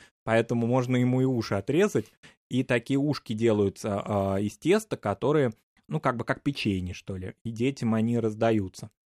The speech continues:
А, ну, то есть это такое торжество верующего человека, торжество веры в единого Бога,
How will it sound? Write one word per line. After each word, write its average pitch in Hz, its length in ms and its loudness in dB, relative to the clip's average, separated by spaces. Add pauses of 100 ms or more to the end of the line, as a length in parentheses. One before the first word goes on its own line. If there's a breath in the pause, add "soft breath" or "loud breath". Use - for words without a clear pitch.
(300 loud breath)
А, 107 440 0
ну, 165 140 0
то 185 120 0
есть 151 140 -2
это 147 160 -2
такое 147 320 2
торжество 143 520 0
верующего 147 580 2
человека, 147 560 2
торжество 139 640 0
веры 127 280 4
в 117 40 0
единого 123 500 0
Бога, 170 460 2